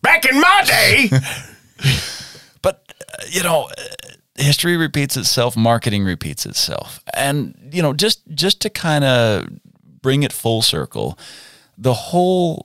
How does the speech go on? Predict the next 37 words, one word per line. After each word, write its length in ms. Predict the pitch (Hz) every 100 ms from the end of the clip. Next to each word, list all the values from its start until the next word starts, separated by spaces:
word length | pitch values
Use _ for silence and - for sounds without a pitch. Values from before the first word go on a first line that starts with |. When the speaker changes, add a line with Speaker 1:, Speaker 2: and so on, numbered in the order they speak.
| -
Speaker 2:
idea 500 | 113 101 107 110 107
of 240 | 82 90
this 180 | 95 87
sexy 340 | - 95 -
marketing 640 | 87 80 78 - 80 76 87 _ _ _ _ - -
is 160 | 113
to 100 | -
say 440 | 110 - 104 98 -
you 140 | - 104
do 240 | - 131
the 140 | 151 131
same 320 | - 104 101
stuff 340 | - 85 82 - -
over 580 | 107 117 113 123 127 - -
and 160 | 92 -
over 600 | 90 92 82 87 85 - -
and 160 | 85 -
over 540 | 90 95 95 87 87 80 _
and 160 | 82 80 -
over 600 | 104 104 104 95 92 85 -
and 220 | 82 - _
over 540 | 87 92 95 82 82 -
again. 540 | - 82 - 62 50 - - - -
If 140 | 80
you 120 | 98 101
look 220 | 127 -
at 120 | 104 -
any 240 | 104 120
professional, 880 | 147 147 147 92 85 - 85 78 78 - - -
how 540 | - - 120 127 131 131
many 240 | 127 131
times 500 | - 98 90 90 87
are 160 | - 92
they 260 | 82 87 87
mastering 680 | 87 87 87 - 92 92 90
the 100 | 87
fundamentals? 920 | - 85 80 80 71 - - -